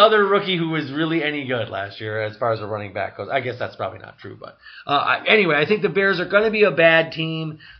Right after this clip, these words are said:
but like a four and twelve bad, not like a two and fourteen bad, I guess, if that's better for you.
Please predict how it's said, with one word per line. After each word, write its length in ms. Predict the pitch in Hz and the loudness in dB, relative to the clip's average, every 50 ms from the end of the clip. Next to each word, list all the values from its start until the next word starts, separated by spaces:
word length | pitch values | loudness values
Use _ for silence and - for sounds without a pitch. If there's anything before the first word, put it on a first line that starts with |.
| - | -4
but 160 | 147 156 151 | -2 0 0
like 120 | 165 165 151 | 2 0 0
a 160 | 147 117 - | -2 -4 -6
four 240 | - 156 165 165 165 | -6 -4 -4 -2 -4
and 80 | 160 | -4
twelve 360 | - - 147 143 139 135 120 123 | -4 -4 -2 -2 -2 -2 -2 0
bad, 320 | 135 131 127 127 123 117 | 0 2 2 2 0 -2
not 180 | 127 123 110 110 | -4 -6 -6 -6
like 160 | 123 120 117 | -8 -8 -10
a 80 | 120 113 | -10 -12
two 260 | 117 - 123 120 113 | -10 -10 -10 -8 -8
and 180 | 113 110 107 107 95 - _ _ _ - | -8 -10 -10 -14 -16 -20 _ _ _ -14
fourteen 560 | 127 113 113 - - - 120 110 107 98 98 | -10 -10 -10 -10 -10 -10 -10 -10 -10 -12 -14
bad, 240 | 107 113 110 104 - | -16 -16 -16 -16 -16
I 80 | - 113 | -18 -18
guess, 420 | 113 117 117 120 - - - - - - _ _ _ _ _ | -16 -16 -16 -16 -16 -18 -20 -20 -20 -20 _ _ _ _ _
if 140 | 123 117 120 | -10 -4 0
that's 280 | 139 127 120 117 - 110 | 2 2 2 0 -2 -2
better 320 | 123 117 107 98 98 104 - | 0 0 0 -2 -4 -8 -8
for 160 | 110 98 98 98 | -10 -8 -8 -8
you. 120 | 101 107 | -8 -8